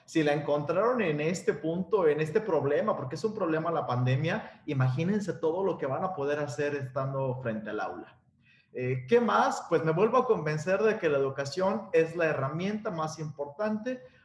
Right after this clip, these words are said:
para el desarrollo de cualquier sociedad. Es el elemento detonador que se debe hacer valer, del que se debe hacer valer cualquier individuo,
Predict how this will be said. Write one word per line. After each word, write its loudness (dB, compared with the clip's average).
para 2
el 0
desarrollo 0
de 0
cualquier -4
sociedad. -2
Es -2
el 2
elemento 0
detonador 0
que -8
se 0
debe 2
hacer 0
valer, 0
del 2
que -2
se 2
debe 6
hacer -4
valer 0
cualquier -2
individuo, -2